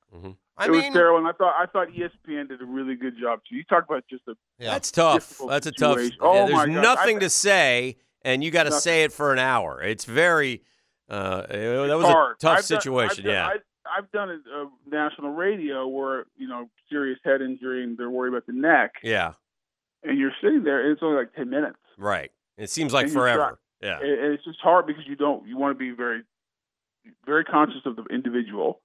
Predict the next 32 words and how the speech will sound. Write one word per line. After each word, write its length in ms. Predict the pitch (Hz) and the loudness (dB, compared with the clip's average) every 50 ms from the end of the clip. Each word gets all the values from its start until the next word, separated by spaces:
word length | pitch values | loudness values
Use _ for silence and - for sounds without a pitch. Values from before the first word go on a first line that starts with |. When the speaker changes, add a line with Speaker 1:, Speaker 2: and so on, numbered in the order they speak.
| _ _ - | _ _ -6
Speaker 1:
And 120 | 135 143 156 | -4 0 2
listen, 260 | 185 202 - 214 196 | 2 2 2 2 2
on 140 | 170 151 143 | 4 4 4
Speaker 3:
Uh, 100 | - - | 4 4
Speaker 1:
T 140 | 123 117 214 | 4 4 4
V, 200 | 175 196 214 202 | 2 0 -2 -2
pictures 480 | - - - 208 208 - 208 190 - | -2 -2 -4 -4 -2 -2 -4 -4 -4
can 140 | - - 170 | -4 -6 -6
tell 220 | 139 - 170 165 156 | -2 0 0 2 2
the 80 | 147 135 | 0 0
words. 400 | 131 139 165 196 202 180 131 135 | 0 0 0 0 0 0 -2 -4
Your, 200 | 147 139 143 143 | -4 -4 -4 -4
your 180 | 139 143 160 165 | -4 -4 -6 -6
boys 320 | 143 175 180 180 175 139 | -2 0 0 2 2 2
on 140 | 160 156 147 | 0 0 0
the 80 | 143 | 0
radio, 340 | 139 151 165 185 180 170 143 | 2 2 2 2 2 2 4
I 100 | 135 143 160 | 4 4 2
was 200 | 156 135 107 - | 0 -2 -6 -8
driving 460 | _ - 143 147 156 156 135 143 131 | _ -2 2 2 2 2 2 -2 -2
back 400 | 110 151 156 156 151 - _ - | 0 2 2 2 0 -2 _ -10
to 100 | - 123 | -10 -8
work, 500 | 104 117 151 180 170 151 139 - - - _ _ _ _ _ _ _ _ _ | -4 0 0 2 2 2 0 -4 -8 -20 _ _ _ _ _ _ _ _ _
and 100 | - 110 | -4 0
I 80 | 127 151 | 2 2
was 180 | 160 147 110 123 | 2 2 0 -2
listening 420 | 147 170 160 - 180 185 156 131 | -2 -2 -2 -2 -2 -2 -4 -4
to 280 | - - 143 123 113 113 | -4 -4 -4 -2 0 0
it, 100 | 110 110 | 0 0
and 160 | 113 113 117 | 0 0 0
it 140 | 131 151 - | 0 -2 -2
was 560 | 135 135 131 123 120 113 - - - - - | 0 0 0 0 -2 -2 -4 -4 -4 -4 -6